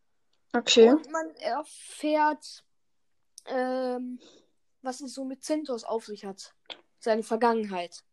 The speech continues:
Speaker 1: Da bin ich gespannt.
Speaker 2: Also seine Vor-, Vor-, Vor-, Vor-Vergangenheit.
Speaker 1: <laughs>
Speaker 2: Bevor er zu einer mutierenden Schnecke wurde. Am Ende des Podcasts werde ich auch eine kleine Geschichte erzählen,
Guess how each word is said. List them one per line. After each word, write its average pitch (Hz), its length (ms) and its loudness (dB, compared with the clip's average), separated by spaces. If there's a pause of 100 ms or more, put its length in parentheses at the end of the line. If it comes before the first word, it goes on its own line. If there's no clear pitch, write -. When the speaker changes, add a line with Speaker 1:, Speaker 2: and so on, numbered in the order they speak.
(260)
Speaker 1:
Da 247 160 4
bin 277 180 12
ich 320 160 12
gespannt. 240 640 6 (1500)
Speaker 2:
Also 208 300 0
seine 196 440 -6
Vor-, 226 340 4
Vor-, 208 200 0
Vor-, - 180 -10
Vor-Vergangenheit. 185 1300 -4 (200)
Speaker 1:
<laughs> 247 340 10 (680)
Speaker 2:
Bevor 285 400 6
er 220 300 0
zu - 180 -14
einer 226 120 -6
mutierenden 240 580 -8
Schnecke 233 460 -10
wurde. 170 280 -14 (540)
Am 262 140 4
Ende 370 200 0
des 269 140 -4
Podcasts 302 440 -6
werde 285 160 -6
ich 285 120 -8
auch 277 120 -4
eine 269 120 -8
kleine 269 300 -4
Geschichte 262 460 -8
erzählen, 196 600 -10